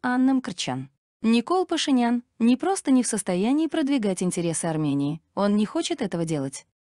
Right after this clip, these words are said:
Одно то, что в международных структурах Азербайджан пытается защититься от наших исков и обвинений не положениями международного права или собственными доктринами,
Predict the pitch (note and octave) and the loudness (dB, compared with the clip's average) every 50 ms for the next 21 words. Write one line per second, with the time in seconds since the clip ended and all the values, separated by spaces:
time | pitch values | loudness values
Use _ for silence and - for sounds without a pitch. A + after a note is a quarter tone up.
0 | - A#3 A3 G#3+ G#3 A#3+ E4+ G4+ G4 - G#3 F#3 F3+ - _ _ - - - G3+ | -4 -2 -2 0 0 0 0 0 -2 -2 -4 -4 -6 -10 _ _ -12 -8 -4 -2
1 | G3 G3+ G3+ G3 F3 F3+ G3 F#3+ F3+ F3 E3+ D#3+ D#3 D#3 D#3+ - - - D3 - | 0 0 0 0 0 0 0 0 0 0 -2 -2 -4 -4 -6 -6 -6 -8 -8 -6
2 | - G3+ A#3+ D4+ D#4 D4 - _ _ _ - A#3+ A#3+ A3+ C4 C4 B3 C4+ D4 D4+ | -4 -4 -2 -2 -4 -4 -8 _ _ _ -4 -4 -2 0 0 0 0 0 -2 -2
3 | B3+ C#4+ E4 E4+ E4 - D#4+ - C#4+ C#4+ C#4 C4+ - B3+ A3+ A3+ A3 - A3 F#3+ | -2 -2 -2 -2 -4 -4 -4 -2 -2 -2 -2 -2 -4 -4 -2 -2 -2 -4 -4 -4
4 | - F3+ E3 - - D3 C#3 - D#3 D3 C#3 - C3+ - - F#3+ A#3 - - C#4 | -4 -4 -4 -4 -6 -6 -4 -4 -4 -4 -4 -6 -8 -8 -6 -8 -6 -6 -6 -8
5 | C4 _ _ - A#3 G#3+ G3+ F3+ E3+ E3+ D#3+ D3+ D3+ D#3+ G3+ B3+ C#4+ D4 - _ | -8 _ _ -4 -4 -2 -2 -2 -2 -2 0 0 0 0 0 0 -2 -2 -6 _
6 | _ - A3+ A3 A3 - G3+ G3 F#3 F3 F3+ F3 D#3+ D#3 D#3 D#3 D#3+ D#3 D#3 D#3+ | _ -2 0 0 0 0 0 0 0 0 0 -2 -2 -2 -2 -2 -2 -2 -2 -2
7 | D3+ D#3+ E3 E3 D#3+ D#3+ D#3 D3+ D3 D#3 D3+ D3+ - G3+ B3 C#4+ C#4+ D4 D4 _ | -2 -2 -2 -2 -2 -2 -4 -4 -4 -4 -4 -4 -4 -4 -4 -2 -2 -4 -6 _
8 | - B3 B3+ C4+ C#4+ - - F4+ F4+ - - - C4+ A#3 A3 G3+ F#3 E3 D#3 - | -4 -2 -2 -2 -2 -2 -4 -4 -6 -6 -6 -2 0 0 2 0 0 -2 -4 -6
9 | - - E3 G#3 A#3 A#3+ B3+ C4 B3+ | -6 -4 -2 0 0 2 0 0 -2